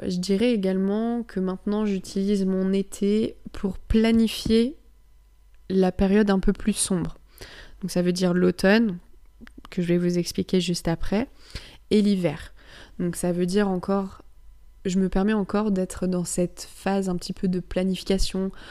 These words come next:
Euh, je fais plutôt les tâches, euh,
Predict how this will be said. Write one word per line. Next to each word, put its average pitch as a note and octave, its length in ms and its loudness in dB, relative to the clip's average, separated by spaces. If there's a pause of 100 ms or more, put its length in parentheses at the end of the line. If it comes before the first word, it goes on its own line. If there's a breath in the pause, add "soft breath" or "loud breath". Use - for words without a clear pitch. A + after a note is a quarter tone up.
(280 loud breath)
Euh, F3+ 160 0
je F3+ 140 -2
fais G#3+ 260 0
plutôt A3 560 -2
les F3+ 800 0
tâches, - 420 -4 (460 loud breath)
euh, F3+ 260 0